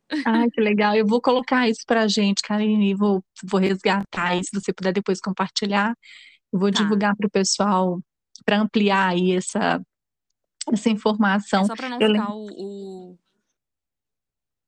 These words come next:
Speaker 2: Pode falar, viu,
Speaker 1: o
Speaker 2: fique
Speaker 1: Please Touch
Speaker 2: tranquila.
Speaker 1: Museum?
Speaker 2: Sim.
Speaker 1: É, não, só pra não, hã, porque eu tinha falado do Please Touch Museum, ele fica na Filadélfia.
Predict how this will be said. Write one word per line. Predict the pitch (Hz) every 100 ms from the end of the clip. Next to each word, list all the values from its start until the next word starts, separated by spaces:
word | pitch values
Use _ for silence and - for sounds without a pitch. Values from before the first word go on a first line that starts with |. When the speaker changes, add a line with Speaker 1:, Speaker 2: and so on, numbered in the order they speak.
| _ _
Speaker 2:
Pode | 202 196
falar, | 254 359 277 208
viu, | 214
Speaker 1:
o | 240
Speaker 2:
fique | - 208 220
Speaker 1:
Please |
Touch | 233 240 208
Speaker 2:
tranquila. | 208
Speaker 1:
Museum? | 185 170 170 196 277 220 - _ _ -
Speaker 2:
Sim. | - - 226 294 480 _ _
Speaker 1:
É, | 214 233
não, | 233 214
só | 214 208
pra | 226
não, | 220 214 208 202 202 - -
hã, | 190 185 175 175 -
porque | 196 190
eu |
tinha | -
falado | - 190 180
do | 185
Please | - 202
Touch | - 196 -
Museum, | 104 92 220 233
ele | 196 208
fica | 214 214 226
na | 208 202 202
Filadélfia. | - 233 247 165 151 - 165